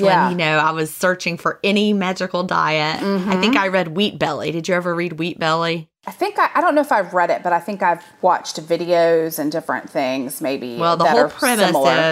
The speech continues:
Speaker 1: is that everybody has a problem with wheat and gluten. That's the premise of the book. And, you know, I
Speaker 2: Oh,
Speaker 1: don't
Speaker 2: wow.
Speaker 1: believe, I don't believe that now that
Speaker 2: Yeah.
Speaker 1: there's one size fits all way to eat. And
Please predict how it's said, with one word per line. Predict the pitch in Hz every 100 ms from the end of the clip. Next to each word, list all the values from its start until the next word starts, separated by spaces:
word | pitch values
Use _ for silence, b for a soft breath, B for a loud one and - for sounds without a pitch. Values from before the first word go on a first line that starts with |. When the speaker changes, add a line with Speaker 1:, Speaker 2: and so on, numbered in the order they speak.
| 156
Speaker 1:
is | 147 - B B
that | - 160 151 156
everybody | 165 214 254 247 240
has | 233 220
a |
problem | 220 214 196 190
with | 175 165
wheat | 160 156 -
and | 156
gluten. | 147 147 95
That's | 139 151 -
the | -
premise | - 160 208
of | 330
the | 240
book. | 190 - -
And, | 202
you | 220
know, | 208 190
I |
Speaker 2:
Oh, | 202
Speaker 1:
don't | 180
Speaker 2:
wow. | 180 175
Speaker 1:
believe, | 170 175 165 -
I | 180
don't | 185 175
believe | 180 170 160
that | 156 156 156 -
now | 160 147
that | 151 156
Speaker 2:
Yeah. | 185 170
Speaker 1:
there's | 156 156
one | 170 170
size | 175 170 151 156
fits | - 160 -
all | 156 151
way | 156 151
to | 151 -
eat. | 156 151 -
And | 160